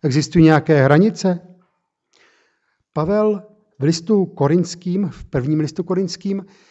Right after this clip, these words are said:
zřejmě reaguje na nějaký dopis, který dostal, eh, od těch Korinťanů a cituje: „Všechno je mi dovoleno.“ Ano, ale ne všechno prospívá. „Všechno je mi dovoleno.“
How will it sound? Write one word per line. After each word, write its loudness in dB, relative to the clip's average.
zřejmě 0
reaguje 0
na -2
nějaký -2
dopis, -2
který -6
dostal, -2
eh, -12
od -12
těch -8
Korinťanů -6
a -4
cituje: -4
„Všechno -2
je 4
mi 4
dovoleno.“ 0
Ano, -6
ale 2
ne 6
všechno -2
prospívá. -4
„Všechno 2
je 6
mi 6
dovoleno.“ 2